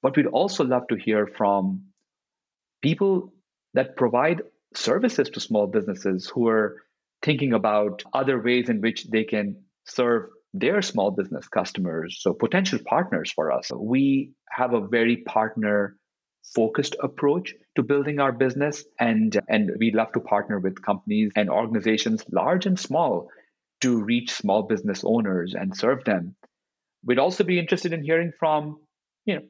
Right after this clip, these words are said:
people like yourself, like thought leaders and folks that are thinking about different aspects of fintech and s-, the small business economy, and thinking about where that is going and, and what are the kinds of needs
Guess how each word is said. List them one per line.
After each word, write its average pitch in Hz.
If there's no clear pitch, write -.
people 160
like -
yourself, 220
like 92
thought 135
leaders 110
and 101
folks 131
that 117
are 113
thinking 156
about 107
different 147
aspects 113
of 101
fintech 131
and 104
s-, -
the 120
small 123
business 117
economy, 110
and 123
thinking 127
about 107
where 120
that 110
is 95
going 104
and, 92
and 101
what 120
are 113
the 113
kinds 110
of 98
needs 120